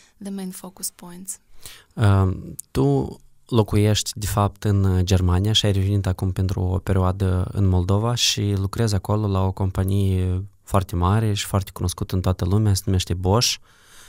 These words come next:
Speaker 2: și lucrezi acolo în departamentul de innovation.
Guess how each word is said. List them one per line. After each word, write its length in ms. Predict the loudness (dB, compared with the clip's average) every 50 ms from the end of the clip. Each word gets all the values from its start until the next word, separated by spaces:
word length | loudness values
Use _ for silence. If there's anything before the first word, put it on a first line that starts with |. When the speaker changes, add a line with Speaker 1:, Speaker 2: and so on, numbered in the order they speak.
| -20 -12
Speaker 2:
și 1000 | -6 -4 -4 -2 0 0 0 2 2 0 0 0 0 0 0 0 0 -2 -2 -4 -6 -6
lucrezi 380 | -4 -4 -2 0 0 0 0
acolo 380 | 0 -2 -2 -2 -2 -2 -4 -4 -8 -12 -6
în 520 | -4 -2 0 0 0 0 -2 -2 -2 -2 -2
departamentul 560 | -2 -2 -2 -2 -2 -2 0 0 0 -2 -2
de 80 | -2 0
innovation. 680 | 0 2 0 0 0 0 0 0 -2 -4 -4 -6 -6